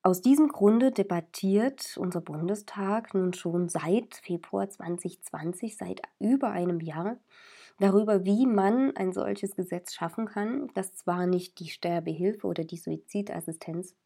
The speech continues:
im Konkreten ko-, ganz generell untersagt, aber trotzdem diesen Gefahren vorbeugt. Und da gibt es ja drei verschiedene Gesetzesentwürfe bisher.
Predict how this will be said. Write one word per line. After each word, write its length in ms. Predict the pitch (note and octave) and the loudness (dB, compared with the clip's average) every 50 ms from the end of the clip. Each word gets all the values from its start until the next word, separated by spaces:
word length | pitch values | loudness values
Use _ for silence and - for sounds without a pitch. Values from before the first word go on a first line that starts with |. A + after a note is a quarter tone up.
| _ _ - | _ _ -10
im 100 | F#3+ F3 | -10 -8
Konkreten 560 | - - E3 E3 - - E3 E3 - G3 G3+ _ _ _ _ _ _ _ _ _ _ - _ _ _ _ - - | -6 -6 -8 -8 -6 -8 -8 -6 -6 -8 -8 _ _ _ _ _ _ _ _ _ _ -20 _ _ _ _ -14 -4
ko-, 260 | - F3+ - - - | -2 -2 -2 -2 -2
ganz 300 | - E3+ D#3+ - - - | -2 -2 -2 -2 -8 -4
generell 480 | - E3 E3 D#3 - - F3+ A#3 C#4+ D4+ | -2 -2 -2 -2 -2 2 4 4 4 4
untersagt, 680 | - G#3 G3 G3+ F3+ F3 - - D#3+ G3+ G#3 - - G3 | 4 2 2 2 0 -4 -4 -4 -4 -4 -4 -4 -6 0
aber 180 | F#3 F3+ F3+ | 0 0 0
trotzdem 680 | F3+ - - D#3+ D#3+ E3 - - - - A#3 A#3+ B3+ C4 - _ - - - - - _ _ - | -2 -8 -8 -8 -8 -8 -8 -12 -6 -2 0 0 0 0 -2 _ -20 -20 -20 -20 -20 _ _ 0
diesen 260 | - A3+ A#3 A#3 A#3+ A3 | 2 2 4 4 2 2
Gefahren 440 | G#3+ G#3 - F3 E3 E3+ F3+ G3 | 0 0 -2 -4 -2 0 -2 -2
vorbeugt. 640 | F#3+ - D#3+ E3 E3 - - - G3+ - - - - | -2 -4 -8 -8 -8 -12 -14 -14 -16 -20 -20 -18 -12
Und 240 | - - E3 E3 E3+ | -8 -8 -6 -6 -6
da 100 | E3 D#3+ _ | -8 -10 _
gibt 280 | - F#3+ G3+ G3 - - | -2 -2 -2 -2 -4 -6
es 200 | A#3 A#3 - - | -6 -6 -4 -8
ja 100 | F#3+ F#3 - _ - | -8 -10 -10 _ -10
drei 240 | - - D#3+ E3+ | -4 -2 -2 -2
verschiedene 500 | E3 - - E3+ - - G3+ G#3+ A3 A3+ | -2 -4 -8 -8 -6 -4 -4 -2 -2 -2
Gesetzesentwürfe 1080 | G#3+ A3 G3+ G3 G3 G3+ G3+ - G#3 G3+ G3+ G3 F#3 F3+ - G3 F#3+ F#3 - F#3+ F#3+ F#3+ _ _ _ - | -2 -2 -2 -2 -2 -4 -4 -6 -10 -6 -6 -6 -6 -4 -2 -2 -4 -2 -2 -4 -6 -6 _ _ _ -8
bisher. 560 | D#3+ D#3+ - - E3 E3 E3+ F#3+ C4 F4 | -8 -8 -8 -6 -2 0 0 2 0 0